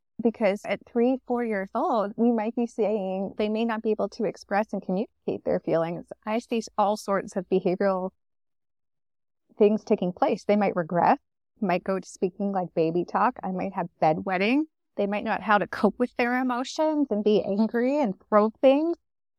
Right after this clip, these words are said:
So there's a lot of skills and a lot of processing I can do as a child therapist just by playing, working through family dynamics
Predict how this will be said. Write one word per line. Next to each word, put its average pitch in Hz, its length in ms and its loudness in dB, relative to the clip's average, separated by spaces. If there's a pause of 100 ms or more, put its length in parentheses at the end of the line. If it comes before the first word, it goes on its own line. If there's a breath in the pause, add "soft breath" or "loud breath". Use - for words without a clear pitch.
(160)
So 247 140 4
there's 254 180 4
a 254 40 4
lot 254 280 2
of 302 120 -2
skills 240 520 0
and 208 80 4
a 214 60 -2
lot 214 140 2
of 190 80 -2
processing 196 600 0
I 185 40 -4
can 196 140 -2
do 185 180 0
as 165 140 0
a - 140 -6
child 247 360 0
therapist 180 720 2
just 208 300 -6
by 180 180 2
playing, 214 520 -2
working 196 260 -4
through 202 180 -4
family 190 380 -2
dynamics 190 580 0